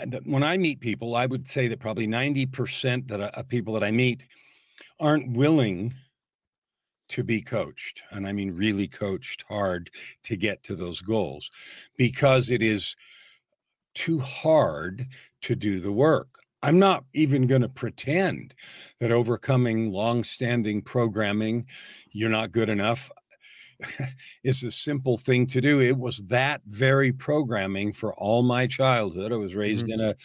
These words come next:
Speaker 1: religious fanatic home and a lot of abuse that today would be felony child abuse, and I would have been removed from the home.
Speaker 2: Wow.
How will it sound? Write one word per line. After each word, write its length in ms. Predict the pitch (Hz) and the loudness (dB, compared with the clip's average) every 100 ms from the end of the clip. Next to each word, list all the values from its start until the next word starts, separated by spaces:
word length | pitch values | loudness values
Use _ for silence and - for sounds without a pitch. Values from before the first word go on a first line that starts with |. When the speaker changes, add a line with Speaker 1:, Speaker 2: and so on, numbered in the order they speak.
| - - - _ | -20 -20 -20 _
Speaker 1:
religious 720 | 113 127 131 117 - - - - - - | 2 2 2 0 -2 -6 -10 -12 -20 0
fanatic 380 | 143 131 131 - | 2 2 -2 -2
home 360 | 127 123 127 | 2 4 4
and 80 | 120 | 2
a 40 | |
lot 160 | 110 110 | 2 2
of 120 | 117 90 _ _ - | 0 -6 _ _ -4
abuse 480 | 104 107 123 131 - | -2 2 2 0 -8
that 140 | - | -8
today 260 | 123 113 131 | -2 0 0
would 140 | 127 | 0
be 100 | 120 | -2
felony 440 | 110 131 123 131 127 | -2 0 4 4 2
child 320 | 143 139 113 | 2 2 2
abuse, 400 | 85 82 65 - | -2 -8 -10 -12
and 100 | 92 | -10
I 60 | 92 | -8
would 140 | 95 | -6
have 100 | 90 | -4
been 160 | 101 101 | -4 -2
removed 440 | 98 104 101 - | -2 -2 -4 -6
from 220 | - 101 | -8 -6
the 60 | 95 | -4
home. 320 | 113 107 80 - - - - | -2 -2 -2 -10 -20 -14 -8
Speaker 2:
Wow. 180 | 87 | -8